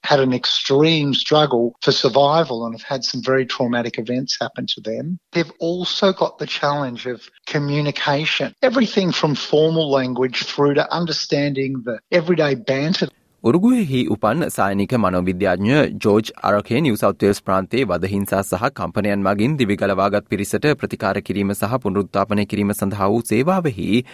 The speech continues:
Speaker 2: ප්‍රධාන විධායක නිලධාරීවරයා වනවා. ජෝර්ජ් කියා සිටින්නේ මිතුරන්, නෑදෑයින්, ආදරය කරන පුද්ගලයන් සහ ආදරය කරන ස්ථාන අතහැර දැමීම මගින්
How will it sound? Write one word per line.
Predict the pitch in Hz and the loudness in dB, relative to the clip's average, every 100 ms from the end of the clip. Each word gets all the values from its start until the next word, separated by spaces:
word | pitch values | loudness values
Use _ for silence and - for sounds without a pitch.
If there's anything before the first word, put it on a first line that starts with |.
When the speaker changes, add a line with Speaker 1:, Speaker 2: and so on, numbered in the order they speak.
| - | -20
Speaker 2:
ප්‍රධාන | - 98 92 95 113 | -4 -2 0 0 0
විධායක | 90 95 104 139 | 0 -2 -2 0
නිලධාරීවරයා | 110 95 131 139 139 104 87 87 90 | -2 -2 -2 -4 -4 -4 -4 -2 0
වනවා. | 98 92 90 85 - _ _ - - _ | 0 0 0 0 -2 _ _ -20 -20 _
ජෝර්ජ් | 95 85 | 0 0
කියා | - 92 | 2 0
සිටින්නේ | 95 104 110 95 107 147 | 2 0 0 0 2 2
මිතුරන්, | 92 92 98 98 131 - | 0 -2 0 0 0 -2
නෑදෑයින්, | 95 98 156 170 107 95 117 - - | 0 0 0 -2 -2 0 0 -2 -12
ආදරය | - 90 90 95 | -2 0 2 0
කරන | 92 101 104 | 0 0 0
පුද්ගලයන් | 104 92 98 98 101 | -2 0 0 0 -2
සහ | 98 110 | -4 0
ආදරය | 135 95 98 101 | 0 0 0 0
කරන | 98 104 107 127 | 0 0 0 -2
ස්ථාන | - 92 110 | 0 0 0
අතහැර | 87 110 107 104 | -4 -4 -2 0
දැමීම | 92 98 101 104 | 0 2 2 0
මගින් | 175 - 87 | 0 -2 2